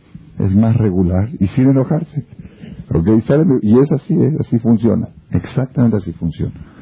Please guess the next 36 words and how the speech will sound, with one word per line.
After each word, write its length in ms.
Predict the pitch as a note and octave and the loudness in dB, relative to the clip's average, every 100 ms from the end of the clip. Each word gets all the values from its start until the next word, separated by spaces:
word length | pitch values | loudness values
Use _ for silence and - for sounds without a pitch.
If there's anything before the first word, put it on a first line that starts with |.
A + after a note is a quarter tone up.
| - - | -20 -4
Es 140 | A#2 A#2 | -2 0
un 100 | C3+ | 0
porcentaje 600 | C3+ - A2 F2+ B2+ C#3 | 0 0 0 0 0 0
que 80 | - | 2
hay 100 | A2+ | 0
que 100 | A2+ | 0
pagarlo, 460 | F#2 F#2+ G2+ F#2+ F2+ | -2 0 2 2 0
de 60 | |
alguna 220 | G2+ C3 | 2 2
manera 140 | B2 B2 | 2 0
hay 60 | |
que 80 | G#2+ | 0
pagarlo. 340 | F2+ F#2+ F2+ F2 - - - | -2 0 0 -2 -8 -20 -6
O 60 | B2 | 2
lo 200 | D#3+ E3 | 4 4
pagas 240 | D#3+ D3+ - | 2 0 2
por 120 | B2+ | 2
las 140 | G#2+ | 2
buenas, 360 | A2 C#3 F3 F#3 | 2 2 2 2
o 60 | B2+ | 0
lo 120 | A#2 | 0
pagas 240 | C3 C3+ | 0 -2
por 220 | - B2+ | -2 -2
enojados 460 | B2 B2 C3+ B2+ A#2 | 0 0 -2 -2 -2
y 60 | B2 | -2
peleados 460 | B2 A2+ A#2+ A#2 A2 | 0 0 0 -2 0
y 40 | |
rencor. 420 | A2 A2 B2 A#2+ - _ - - | 0 0 -2 -6 -10 _ -20 -4
Mejor 280 | G#2 F#2+ B2 | -2 -2 -2
pagarlo 360 | A#2+ A#2 A2 F#2+ | -2 0 2 2
bien, 380 | F2+ F2 G2+ - | 2 0 -2 -4
en 140 | F#2+ | 0
el, 180 | F2+ F2 | 2 0
como 220 | - F#2+ | 0 0
un 100 | G#2+ | 2
acuerdo, 520 | G2+ - E2 D2 F#2+ | 0 -2 -4 -2 -4